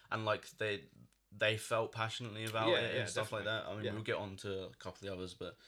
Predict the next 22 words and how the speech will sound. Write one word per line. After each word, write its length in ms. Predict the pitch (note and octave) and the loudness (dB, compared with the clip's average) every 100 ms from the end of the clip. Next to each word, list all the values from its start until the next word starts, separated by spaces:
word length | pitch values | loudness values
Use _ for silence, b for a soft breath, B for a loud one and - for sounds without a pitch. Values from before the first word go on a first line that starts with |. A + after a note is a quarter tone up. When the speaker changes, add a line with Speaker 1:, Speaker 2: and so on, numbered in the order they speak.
| B | B
Speaker 2:
Yeah, 220 | G#2 C3 G2 | -2 -2 -2
yeah. 180 | G2+ | -2
Speaker 1:
Yeah. 200 | G#2 D#2+ G#2 | 0 0 -2
Speaker 2:
There's 220 | C3+ C3 | -2 0
some 120 | C3 D3 | 0 0
really 120 | C3 | 0
nice 140 | A#2 - | 0 0
smooth 480 | B2+ A2+ G#2+ G2+ | -2 -2 -4 -4
lead 340 | A2 G#2+ G2 G2 G2+ | -4 -2 -4 -8 -10
as 120 | G2+ | -6
well, 320 | G#2 F#2 F#2+ - - | -6 -6 -8 -14 -12
guitar, 380 | G#2 G#2 F#2+ F#2 | -6 -4 -4 -4
Speaker 1:
Y-, 100 | C3+ | 0
oh, 140 | A#2 G#2 | 4 6
Speaker 2:
uh, 40 | |
Speaker 1:
yeah. 160 | G2+ F2+ | 4 2
Speaker 2:
towards 240 | F#2 F2+ | 0 -4
the 100 | F#2+ | -4
end 120 | F#2 F#2 | -6 -4
of 60 | |
this. 140 | A2 | -2
Speaker 1:
Mm, 140 | G2+ | -2